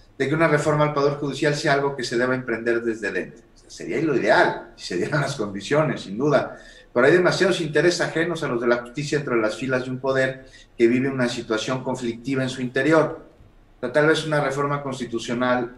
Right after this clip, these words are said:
sería algo más eficaz. Y, por ejemplo, ahí tenemos al, al Tribunal Electoral, ¿no? Del Poder Judicial de la Federación, con unos magistrados que, bueno, pues parecen competidores de los Juegos del Hambre.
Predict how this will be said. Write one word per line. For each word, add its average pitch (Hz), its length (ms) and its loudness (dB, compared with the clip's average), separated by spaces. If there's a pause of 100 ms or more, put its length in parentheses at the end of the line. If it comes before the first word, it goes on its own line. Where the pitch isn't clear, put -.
(300)
sería 123 200 -4
algo 127 120 -2
más 127 280 0
eficaz. 139 420 -4
Y, - 40 -6
por 147 120 0
ejemplo, 175 240 2
ahí 185 80 4
tenemos 180 540 -2 (420)
al, 107 560 0
al 113 160 -2
Tribunal 131 380 2
Electoral, 151 500 4
¿no? 208 140 -4
Del 160 100 -8
Poder 139 240 -2
Judicial 156 320 -4
de 147 80 -2
la 127 160 0
Federación, 127 440 -2
con 151 100 -6
unos 151 100 -6
magistrados 147 520 2
que, - 340 -4 (640)
bueno, 175 160 2
pues 156 120 -2
parecen 165 340 4
competidores 156 720 4
de 160 60 4
los 143 120 4
Juegos 170 180 6
del 170 140 6
Hambre. 233 320 2